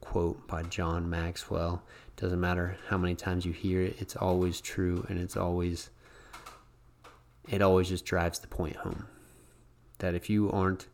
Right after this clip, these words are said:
the master of your money, it will just disappear. A budget will bring intentionality to your household finances, but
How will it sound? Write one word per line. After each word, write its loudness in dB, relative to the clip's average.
the 0
master 0
of -4
your 0
money, 4
it 0
will 4
just 2
disappear. -4
A 2
budget 6
will 4
bring 6
intentionality -2
to -6
your -2
household -4
finances, -10
but -2